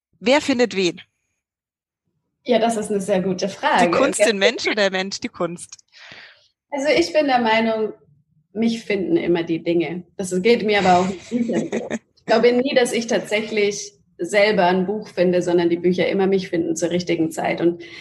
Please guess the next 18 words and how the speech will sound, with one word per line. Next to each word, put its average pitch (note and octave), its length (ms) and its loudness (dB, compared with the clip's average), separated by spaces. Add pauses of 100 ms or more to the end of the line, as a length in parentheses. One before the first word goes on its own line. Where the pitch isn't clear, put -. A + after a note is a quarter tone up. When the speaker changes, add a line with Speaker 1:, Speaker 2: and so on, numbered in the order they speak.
(120)
Speaker 2:
genauso G3+ 340 4
ist G3 80 0
es F3 140 -2
mit F#3+ 160 2
Kunstwerken F3 680 -2
auch. F3 320 0
Ich, - 460 -8 (640)
ich - 260 -20 (160)
begegne A3+ 480 0
den F#3+ 220 2
Werken F#3 880 2
für - 180 -2
mich E3+ 260 -2
selber, G#3 520 4
aber F3 220 0
auch F3+ 100 -4
für - 220 -4
andere. F3 580 0